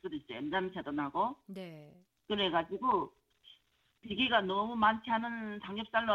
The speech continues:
Speaker 1: 하는 것이, 많지 않은 걸로요. 하는 것이 중요하고요.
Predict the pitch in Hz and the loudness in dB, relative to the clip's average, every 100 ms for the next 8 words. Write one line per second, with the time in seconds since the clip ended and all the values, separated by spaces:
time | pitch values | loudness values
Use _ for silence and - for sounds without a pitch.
0 | 190 190 185 196 220 180 147 - _ 160 | 6 4 -6 -6 -8 -8 -10 -12 _ -10
1 | 208 214 208 185 170 165 170 165 196 277 | -8 -4 -4 -2 -4 -4 -4 -4 -4 -4
2 | - - 196 202 226 208 - 175 180 170 | -8 -4 -2 -2 -4 -6 -6 -2 0 -2
3 | 175 214 | -2 -2